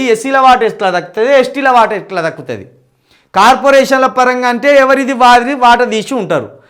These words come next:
మరి యువ వికాసం కేవలం కాంగ్రెస్ కార్యకర్తలకు మాత్రమే అని ముఖ్యమంత్రి గారు చెప్పిండ్రు.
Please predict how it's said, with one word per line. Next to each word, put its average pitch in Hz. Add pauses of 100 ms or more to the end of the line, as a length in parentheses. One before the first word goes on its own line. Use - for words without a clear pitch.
(160)
మరి 254
యువ 233
వికాసం 269 (340)
కేవలం 254 (480)
కాంగ్రెస్ 254 (100)
కార్యకర్తలకు 233 (100)
మాత్రమే 214
అని 285 (360)
ముఖ్యమంత్రి 226
గారు 190
చెప్పిండ్రు. 139